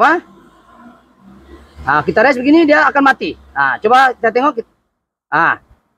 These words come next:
Ah, kita rest dia mati. Begitulah simptom dia. Jadi sekarang ini pasang saya. Aduh, alamak, mati dah mikrofon jatuh. Jadi, ah, itu saja kita. Dia punya simptom di kereta bila di rest dia mati,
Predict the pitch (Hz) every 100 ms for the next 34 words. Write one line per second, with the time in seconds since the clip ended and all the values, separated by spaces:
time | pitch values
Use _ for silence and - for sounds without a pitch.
0 | _ 151 160 226 269 320 233 269 240 180
1 | 170 262 311 277 - 247 262 247 180 _
2 | _ _ _ - 294 285 320 320 330 311
3 | 147 147 - - 160 - - - - _
4 | - - - - 156 156 - 147 143 139
5 | 151 - 151 - 147 156 - - - -
6 | _ _ - _ _ - 262 160 _ _
7 | _ _ 208 311 330 269 269 269 262 262
8 | 311 294 311 339 - 254 269 269 269 262
9 | 269 - _ _ _ _ _ _ - -
10 | - 254 302 311 311 302 339 330 311 330
11 | 330 269 302 294 302 339 220 269 254 170